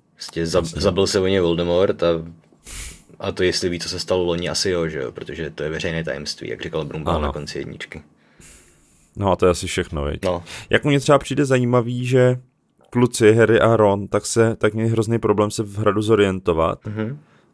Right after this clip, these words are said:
Speaker 2: A vlastně Colin, eh, to teda ještě předbíháme, ale Colin potom Harryho v podstatě stalkuje, že jo?
Speaker 1: Jo.
Speaker 2: Že se tam objevuje jako velmi často, to znamená, že on asi nemá jako moc problém s tím,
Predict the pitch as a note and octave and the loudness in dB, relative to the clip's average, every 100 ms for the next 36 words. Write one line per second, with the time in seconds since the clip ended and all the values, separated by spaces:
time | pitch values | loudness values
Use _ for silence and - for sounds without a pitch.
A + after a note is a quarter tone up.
0 | _ G#2 F#2+ G2 A2+ G2+ G#2+ G#2+ G#2 A2 | _ 2 4 2 -4 0 6 8 6 4
1 | G#2+ - _ _ _ _ _ _ - G2 | -2 -8 _ _ _ _ _ _ 2 4
2 | F2+ - - - F#2+ G2+ G2 F#2+ - G#2+ | 4 2 -4 -4 0 2 4 2 -2 -6
3 | - G2+ F#2 G#2 G2+ F#2+ F2+ F2 - F#2+ | -6 -8 -4 -2 0 0 0 -2 0 0
4 | G2 F#2+ F#2+ G2+ F#2 - G2 G2 G2+ - | 2 2 2 2 -4 0 2 2 -2 -10
5 | _ _ G#2 G#2 G#2 G#2+ G#2+ - - A2 | _ _ 2 4 4 2 -4 -6 -6 -8
6 | - A2 G#2+ C3 F#2+ D#2+ E2 - - - | 2 2 4 2 2 2 -2 -4 -8 -14
7 | - _ - G#2+ G2+ - _ - F#2 F#2+ | -16 _ 0 2 2 -4 _ -4 4 6
8 | F2+ - F#2 G2+ - G2+ G2+ G2 G2 G2 | 6 4 -2 -2 2 4 6 6 6 6
9 | F#2 G#2 G2+ G2 G#2+ A#2 A2+ - F2+ G#2+ | 2 -2 2 0 0 -2 -2 2 2 2
10 | - _ _ _ _ _ _ _ - F2+ | -2 _ _ _ _ _ _ _ -18 -8
11 | G2+ G2+ G2+ G2+ G2+ G#2 - A2 G#2 F#2 | -4 0 2 2 0 -2 -2 -2 2 0
12 | E2+ F#2+ G2 - - F#2 F#2+ F#2 F#2 - | -2 -4 -4 -2 -2 0 2 0 -2 -8
13 | - F#2+ F#2 F2+ | -8 -6 -4 -6